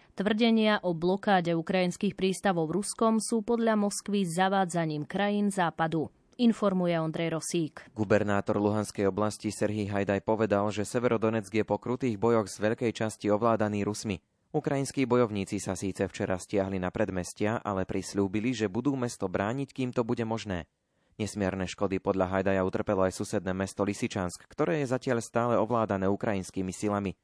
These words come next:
Speaker 2: Ukrajinská veľvyslankyňa v U S A Oksana Markarovová pre C N N uviedla, že ukrajinské sily čelia v Luhanskej a Donetskej oblasti početnej prevahe ruských jednotiek.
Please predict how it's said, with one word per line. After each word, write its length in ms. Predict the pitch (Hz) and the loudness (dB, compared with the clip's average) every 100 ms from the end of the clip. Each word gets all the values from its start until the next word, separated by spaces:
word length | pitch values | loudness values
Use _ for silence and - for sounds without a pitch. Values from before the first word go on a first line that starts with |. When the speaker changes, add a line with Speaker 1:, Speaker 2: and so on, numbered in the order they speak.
| _ | _
Speaker 2:
Ukrajinská 640 | 110 107 104 98 - 98 | -4 0 0 -2 -2 0
veľvyslankyňa 800 | 95 95 95 - 98 95 101 92 | 2 0 -2 -2 -2 -2 -4 -4
v 40 | - | -4
U 160 | 104 95 | -2 -2
S 160 | - | -2
A 240 | - 107 98 | -4 -2 -2
Oksana 320 | - 107 98 | 0 -2 0
Markarovová 640 | 98 101 107 101 98 98 110 | 0 0 0 2 2 0 0
pre 160 | 107 101 | -2 -4
C 240 | - 104 | -2 0
N 160 | 95 90 | 0 -2
N 0 | |
uviedla, 560 | 95 107 101 113 143 | -2 -2 0 -2 -4
že 160 | 117 127 | -2 0
ukrajinské 560 | 156 170 151 151 - 120 | 0 -2 -4 -4 -4 -2
sily 240 | 147 143 | -2 -2
čelia 320 | - 143 127 | 0 0 0
v 160 | 104 135 | 0 -2
Luhanskej 320 | 135 - 123 | -2 -2 0
a 80 | 107 | 0
Donetskej 480 | 110 123 - 110 107 | 0 -4 -4 0 0
oblasti 400 | 113 113 - 113 | 2 -2 -4 -4
početnej 480 | 123 - 117 104 | -2 -2 -2 -2
prevahe 400 | 101 113 107 104 | 0 0 2 0
ruských 480 | 98 101 113 101 107 | 0 -2 -2 0 0
jednotiek. 400 | 117 - 104 90 | -2 -2 -2 -2